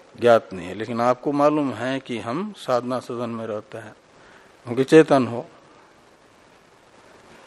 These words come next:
और किसने आपके प्रति उपकार किया, किसके, किसने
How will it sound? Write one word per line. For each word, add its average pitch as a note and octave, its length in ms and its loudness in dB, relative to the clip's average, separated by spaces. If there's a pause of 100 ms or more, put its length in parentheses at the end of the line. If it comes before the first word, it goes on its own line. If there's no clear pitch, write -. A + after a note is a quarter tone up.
(1400)
और A#2 240 8
किसने D#3 540 2 (1300)
आपके B2 360 6
प्रति C3 340 4
उपकार C3 480 6
किया, B2 420 2
किसके, B2 420 -6
किसने C3 540 0